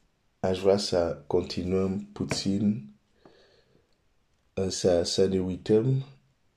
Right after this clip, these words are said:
la legătura între muntele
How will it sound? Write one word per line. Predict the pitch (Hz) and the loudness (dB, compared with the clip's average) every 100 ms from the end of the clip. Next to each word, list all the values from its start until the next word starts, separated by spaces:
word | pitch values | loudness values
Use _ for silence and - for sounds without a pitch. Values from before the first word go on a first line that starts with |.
| _ | _
la | - 82 80 82 67 - | -8 -4 -2 -2 -6 -8
legătura | 98 95 98 90 - 101 | -4 -2 0 -2 -2 -2
între | 87 90 - 90 82 - - _ _ _ _ _ _ _ _ _ _ _ | -2 -4 -4 -2 -2 -8 -18 _ _ _ _ _ _ _ _ _ _ _
muntele | - 98 107 147 147 117 87 82 98 | -8 2 4 4 2 0 0 -4 -6